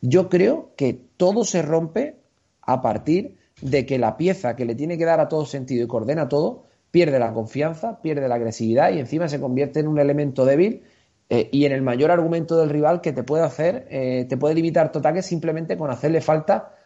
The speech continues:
a la persona que más tiempo tiene que tener la pelota en sus manos. Entonces, yo más allá de ese análisis de la, de, de esta eliminatoria en concreto, hemos visto eliminatoria de todos los colores de Filadelfia, partidos que se han perdido, hemos visto muchas causas,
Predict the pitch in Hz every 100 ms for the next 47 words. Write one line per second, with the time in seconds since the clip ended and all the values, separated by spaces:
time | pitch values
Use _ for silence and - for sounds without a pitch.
0 | _ 143 139 131 123 113 143 190 190 147
1 | 156 185 - 185 160 139 131 135 131 131
2 | 123 120 120 123 123 113 - 110 98 95
3 | - _ _ _ _ - 131 160 156 180
4 | 170 156 143 131 131 123 135 131 131 131
5 | 123 123 147 175 - 185 185 175 170 165
6 | 151 151 147 139 131 175 185 277 285 -
7 | - 135 143 147 147 147 143 131 139 139
8 | 135 143 139 131 139 147 131 120 123 123
9 | 101 - _ - 110 - 135 143 143 147
10 | 143 127 139 147 127 127 147 143 139 135
11 | - 127 107